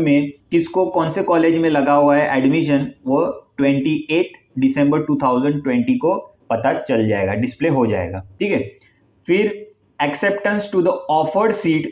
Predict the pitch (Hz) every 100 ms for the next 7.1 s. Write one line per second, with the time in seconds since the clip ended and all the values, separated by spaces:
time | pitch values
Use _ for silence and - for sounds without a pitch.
0 | 139 139 139 143 - 135 143 160 123 120
1 | - _ _ - 147 147 147 110 156 190
2 | 151 143 147 110 123 147 147 117 110 110
3 | - - 127 135 - 151 156 151 - _
4 | _ _ - 131 147 156 170 165 165 151
5 | 151 - 127 123 127 139 139 117 92 90
6 | _ _ - 120 135 143 165 165 156 151